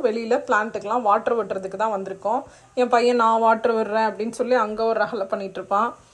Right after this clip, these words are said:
காமெடியா தான் இருக்கும். So, ஃப-, கொஞ்சம் நமக்கு, அ, ரொம்ப ஹரிபரியில இருக்கோம்னா இந்த மாதிரி பண்றப்பலாம் நமக்கு கோவமும் வரும். "ஏன்டா நான் வேகமா விட்டுட்டு வேலை பார்க்கணும்டா, போகணும்டா" அப்படின்னு சொல்லிட்டு இருப்பேன். But, அ, கொ-, பொண்ணை ஸ்கூலுக்கு அனுப்பிச்சதுக்கப்புறம் நாங்க கொஞ்சம் ரிலாக்ஸா தான் தண்ணி விட்டுட்டு அவனும் கொஞ்ச நேரம் விளாண்டுட்டு,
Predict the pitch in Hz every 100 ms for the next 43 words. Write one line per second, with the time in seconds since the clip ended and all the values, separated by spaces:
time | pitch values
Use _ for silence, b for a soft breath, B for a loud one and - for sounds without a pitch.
0 | b b - 226 220 208 220 240 294 240
1 | 285 320 - 294 247 - 226 214 208 185
2 | 196 320 370 392 320 277 262 254 220 -
3 | 202 208 196 240 302 262 247 262 294 302
4 | 285 262 269 262 294 262 233 262 247 240
5 | 233 233 262 247 233 226 233 240 269 240
6 | 233 233 B B B - 226 240 240 233
7 | 208 208 240 262 247 240 269 240 226 254
8 | 254 240 247 233 233 226 220 233 233 226
9 | 220 202 226 233 208 202 185 233 - B
10 | B B - 254 254 247 220 214 208 202
11 | 214 208 202 254 302 330 277 - - 339
12 | 320 269 254 262 240 220 370 370 269 233
13 | 220 202 208 226 240 226 220 254 240 226
14 | 220 214 202 214 220 208 208 214 214 214
15 | 208 208 208 202 202 202 180 214